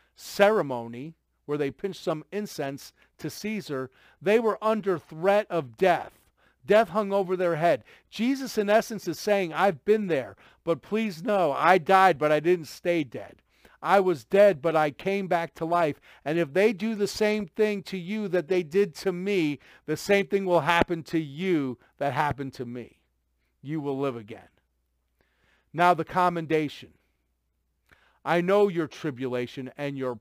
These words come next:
poverty, but you are rich." And the ble-, <laughs> that's just a word for the prosperity preachers, right? Smyrna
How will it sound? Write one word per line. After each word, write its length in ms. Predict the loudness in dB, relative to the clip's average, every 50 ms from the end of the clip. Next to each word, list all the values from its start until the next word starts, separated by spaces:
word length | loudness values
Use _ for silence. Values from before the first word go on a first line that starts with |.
| _ -16
poverty, 920 | -8 -4 0 2 2 2 2 0 -4 -6 -8 -8 -10 -12 -12 -14 -14 -16 _ _ _ _ _ _ _ _ _ -2
but 200 | -2 -2 -2 -4
you 220 | -6 -4 -2 0
are 180 | 0 -2 -2 -4
rich." 800 | -8 -8 -6 -4 -2 -4 -4 -6 -10 -18 -20 -20 -20 -20 -20 _ _ _ _ _ _ _ _ _ _ _ _ _ _ _ _ _ _ _ _ _ _ _ _ -8
And 200 | -6 -4 -2 0
the 80 | -2 -2
ble-, 380 | 0 2 4 4 4 4 2 -2
<laughs> 520 | -8 -10 -12 -12 _ _ _ _ _ _ -16
that's 140 | -16 -14 -12
just 120 | -10 -6
a 60 | -6
word 300 | -4 -2 0 -2 -2 -2
for 480 | -4 -4 -2 0 0 0 0 0 -4 -8 _ _ _ _ _ _ _ _ _ _ _ _ _ _ _ -14
the 120 | -12 -12 -8
prosperity 600 | -4 -2 -4 -4 -4 -2 0 0 0 0 -2 -8
preachers, 640 | -10 -12 -12 -12 -12 -12 -12 -14 -12 -12 -14 -14 -14 -10
right? 340 | -8 -8 -8 -8 -10 -12 _ _ _ _ _ _ _ _ _ _ _ _ _ _ _ _ _ _ _ _ _ _ _ _ _ _ _ _ _ _ _ _ _ _ _ _ _ _ _ _ _ _ _
Smyrna 800 | -18 -18 -16 -10 -4 -2 0 0 0 0 0 2 0 0 -2